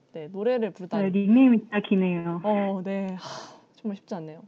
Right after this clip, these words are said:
Speaker 1: 어떤 노래를 <laughs> 추천해 주셨냐면, 어, 김현철의 춘천 가는 기차 추천을 해 주셨어요. 네, 그리고
Speaker 2: 음.
Speaker 1: 사연을 남겨주시기를,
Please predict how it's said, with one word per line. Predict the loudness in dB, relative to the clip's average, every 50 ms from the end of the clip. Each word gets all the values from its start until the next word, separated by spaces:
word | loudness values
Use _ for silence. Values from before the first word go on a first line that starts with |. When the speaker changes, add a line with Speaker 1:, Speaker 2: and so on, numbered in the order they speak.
| _ -12 -8
Speaker 1:
어떤 | -6 -6 -2 0 0 2
노래를 | 4 6 8 8 8 8 6 4
<laughs> | 2 0 -6 -10 -16
추천해 | _ _ _ -10 -8 -6 -6 -6
주셨냐면, | -6 -6 -6 -4 -4 -4 -6 -6 -6 -6 -6 -4 -6 -6 -8 -10 -12 -16 _ -20 -20 -20 -20 -20 -20 -20 -20 _ _ -10
어, | -8 -6 -6 -6 -6 -6 -8 -8 -6
김현철의 | -4 -2 -2 -2 -2 -4 -4 -2 0 0 0 0 -2 -4 -6 -8
춘천 | _ -10 -10 -10 -8 -6 -6 -6 -4
가는 | -4 -2 -2 -4
기차 | -6 -10 _ -8 -6 -4 -4 -4 -4
추천을 | -8 -10 -14 -14 -12 -10 -8 -6 -4 -4 -4 -4 -4 -6 -4 -4
해 | -6
주셨어요. | -6 -6 -10 -12 -12 -10 -10 -8 -8 -8 -10 -12 -14 -18 -14
네, | -12 -12 -12 -10 -10
그리고 | -12 -12 -8 -6 -8 -8 -8 _ _ _ _ _ _ -4 -2
Speaker 2:
음. | 0 0 0 -2 -4 -6 -8 -10 -14 -20 _ _ _
Speaker 1:
사연을 | -14 -10 -8 -6 -6 -6 -6
남겨주시기를, | -8 -10 -10 -12 -12 -14 -16 -16 -14 -12 -10 -8 -6 -4 -4 -4 -4 -6 -8 -12